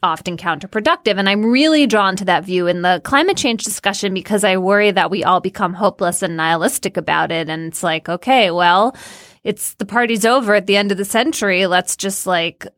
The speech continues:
be glad that at least we're not gonna be alive then. I mean, it gets really grim how you think about this. But I was really convinced by the argument Wallace Wells makes that we spend a lot more time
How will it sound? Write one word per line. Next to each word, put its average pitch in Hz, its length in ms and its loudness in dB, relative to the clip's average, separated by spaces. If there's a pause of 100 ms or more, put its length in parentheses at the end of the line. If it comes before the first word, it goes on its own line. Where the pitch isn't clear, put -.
(100)
be 196 120 0
glad 185 340 2
that 190 100 -2
at 190 120 -2
least 185 240 -6
we're 190 160 -2
not 165 180 0
gonna 170 160 -6
be 160 100 -8
alive 165 420 -2
then. 156 180 -2
I 143 40 -6
mean, 208 120 -2
it 240 100 0
gets 311 260 0
really 262 600 2
grim 196 580 0
how 170 200 -2
you 165 180 -6
think 202 200 -8
about 294 280 -2
this. 381 200 -4 (440)
But 311 100 4
I 330 120 4
was 359 180 0
really 440 420 4
convinced 330 600 0
by 214 140 2
the 208 180 0
argument 302 400 0
Wallace 226 340 2
Wells 202 340 2
makes 180 440 -4
that 190 260 -2
we 233 480 -2 (340)
spend 415 360 2
a 370 60 4
lot 302 420 2
more 262 500 4
time 226 720 -2